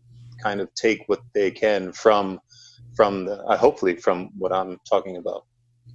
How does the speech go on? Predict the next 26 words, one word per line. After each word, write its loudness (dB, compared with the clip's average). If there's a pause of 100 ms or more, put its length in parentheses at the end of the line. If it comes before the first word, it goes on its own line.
(500)
And 8
also 6
you 4
can 2
use 4
it 2
in 0
life, 0
you -12
know, -10 (720)
finding 6
your 6
own 0
voice. 2 (540)
Um, -4
that's 4
really 8
what, 4
what 2 (460)
your 4
sound, 4
your 4
individual 2
sound 0
is. 0
It's, -8